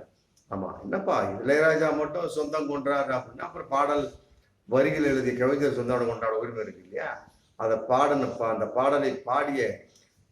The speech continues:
அந்த பா-, பாடகருக்கு உரிமை இருக்கு இல்லையா? அப்ப இப்ப என்ன பண்ண போறீங்க?"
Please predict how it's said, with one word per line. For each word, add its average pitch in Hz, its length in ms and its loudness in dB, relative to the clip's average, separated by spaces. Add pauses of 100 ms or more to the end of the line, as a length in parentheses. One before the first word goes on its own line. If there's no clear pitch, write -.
(160)
அந்த 110 220 -2 (460)
பா-, 104 220 0
பாடகருக்கு 160 600 4
உரிமை 127 260 2
இருக்கு 101 220 -4
இல்லையா? 120 260 -6 (300)
அப்ப 120 180 -8
இப்ப 131 180 0
என்ன 160 140 2
பண்ண 123 200 0
போறீங்க?" 98 420 -4